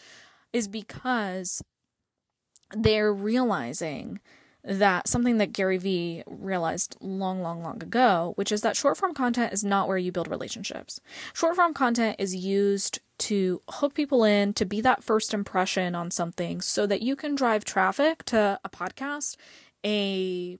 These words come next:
newsletter, a YouTube channel, a live, right? Whether that's on Amazon or any other platform.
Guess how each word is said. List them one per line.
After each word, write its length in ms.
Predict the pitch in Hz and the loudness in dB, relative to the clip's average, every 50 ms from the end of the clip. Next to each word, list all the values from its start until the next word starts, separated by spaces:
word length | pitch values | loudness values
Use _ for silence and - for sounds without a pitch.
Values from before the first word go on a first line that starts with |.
| _ - | _ -16
newsletter, 720 | - 180 170 175 185 214 - 240 240 254 277 302 330 349 339 _ _ - | -14 -12 -8 -8 -6 -6 -4 -2 -2 -2 -2 -2 -4 -6 -10 _ _ -12
a 100 | 196 190 | -10 -10
YouTube 380 | 170 180 208 226 - - 277 262 | -8 -8 -8 -8 -6 -6 -8 -8
channel, 540 | - - 294 294 294 294 302 311 320 339 _ _ _ - - - - - | -8 -8 -8 -6 -6 -6 -6 -6 -8 -8 _ _ _ -20 -20 -20 -12 -6
a 120 | 196 202 | -4 -4
live, 800 | 202 190 185 175 165 175 196 208 233 254 277 294 311 311 302 - _ | -2 -2 -4 -4 -4 -2 -2 -2 -2 -2 -4 -4 -4 -6 -10 -14 _
right? 300 | - 226 226 233 247 277 | -14 -10 -8 -6 -6 -6
Whether 240 | 254 - 214 208 208 | -6 -6 -6 -6 -6
that's 220 | 208 202 202 - 185 | -8 -8 -8 -8 -10
on 80 | 180 | -12
Amazon 760 | 180 - 220 240 240 240 226 226 226 220 214 214 214 208 202 185 | -8 -6 -6 -4 -4 -4 -4 -4 -4 -4 -4 -6 -8 -8 -10 -10
or 280 | 160 180 175 - - | -12 -10 -10 -10 -8
any 220 | - 196 190 180 190 | -8 -8 -8 -6 -6
other 160 | 220 233 233 | -4 -4 -6
platform. 680 | 226 - 220 214 - - - 220 214 208 202 196 196 196 | -6 -6 -6 -6 -6 -6 -8 -8 -8 -8 -8 -10 -12 -14